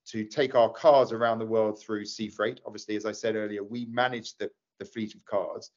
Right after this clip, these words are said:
So Formula E centrally managed the freight of the cars all around the world, which is m-, more efficient than individual teams all doing it separately. So that is far more efficient,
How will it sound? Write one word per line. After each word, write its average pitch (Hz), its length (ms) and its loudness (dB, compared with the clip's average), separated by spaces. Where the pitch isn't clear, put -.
So 110 300 0
Formula 123 320 -4
E 113 160 -8
centrally 110 760 -2
managed 107 520 -6
the 104 160 -8
freight 113 380 2
of - 60 -20
the 107 80 -10
cars 107 320 0
all 104 100 -4
around 101 260 -2
the 98 60 -14
world, 95 320 -4
which 98 160 -16
is 104 140 -20
m-, 104 180 -14
more 107 240 -2
efficient 101 320 -10
than 95 180 -10
individual 95 460 -18
teams 95 320 -18
all 95 80 -12
doing 98 220 -16
it - 120 -14
separately. - 560 -8
So - 120 -4
that 127 200 8
is 110 180 0
far 131 200 8
more 107 240 0
efficient, - 400 -8